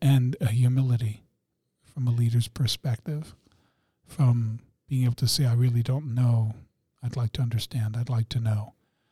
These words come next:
I'd like to have a better idea." And I can, and you're right,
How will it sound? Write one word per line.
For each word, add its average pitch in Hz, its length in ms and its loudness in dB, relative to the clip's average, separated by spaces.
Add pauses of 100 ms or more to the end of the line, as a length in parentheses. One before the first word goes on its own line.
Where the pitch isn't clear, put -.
(360)
I'd 127 80 -8
like 117 160 0
to 120 80 0
have 113 160 2
a 123 40 -2
better 120 280 0
idea." 113 340 0
And 131 160 -2
I 131 200 -2
can, 131 580 -4
and 123 160 0
you're 117 120 4
right, 123 220 4